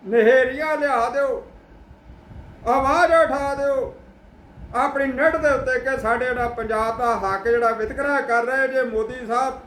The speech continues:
ਇਸ ਨੂੰ ਫੈਸਲੇ ਨੂੰ ਵਾਪਸ ਲਿਆ ਜਾਵੇ। ਤੇ ਜੇਕਰ ਇਹਦੇ ਉੱਤੇ ਤੁਹਾਡੀ ਕੋਈ ਗੱਲ ਨਹੀਂ ਸੁਣਦੀ ਤੇ ਫਿਰ ਸਾਡੇ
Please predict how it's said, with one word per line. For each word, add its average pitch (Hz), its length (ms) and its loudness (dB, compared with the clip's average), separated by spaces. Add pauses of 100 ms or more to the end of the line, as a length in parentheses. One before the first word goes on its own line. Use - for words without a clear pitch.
(1040)
ਇਸ 311 180 4
ਨੂੰ 277 360 -6
ਫੈਸਲੇ 262 440 0
ਨੂੰ 254 160 -8
ਵਾਪਸ 220 300 -4
ਲਿਆ 226 300 0
ਜਾਵੇ। 208 340 -2 (1200)
ਤੇ 269 400 4 (600)
ਜੇਕਰ 277 760 0 (680)
ਇਹਦੇ 320 400 4
ਉੱਤੇ 285 300 0
ਤੁਹਾਡੀ 262 300 -2
ਕੋਈ 254 280 -6
ਗੱਲ 233 180 -2
ਨਹੀਂ 240 180 -8
ਸੁਣਦੀ 226 260 -8
ਤੇ 247 160 -4
ਫਿਰ 269 320 2
ਸਾਡੇ 247 380 0